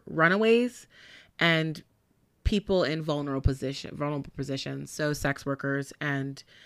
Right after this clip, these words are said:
teen runaways. Uh, he strangled them and then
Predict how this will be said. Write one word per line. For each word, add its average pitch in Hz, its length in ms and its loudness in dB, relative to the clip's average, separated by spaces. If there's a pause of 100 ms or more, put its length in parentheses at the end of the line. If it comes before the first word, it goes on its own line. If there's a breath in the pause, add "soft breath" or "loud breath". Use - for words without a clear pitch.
(640 soft breath)
teen 233 260 4
runaways. 139 640 2
Uh, 139 220 2 (380 loud breath)
he 170 140 -2
strangled 185 400 6
them 165 420 4
and 147 240 -8
then 143 360 -6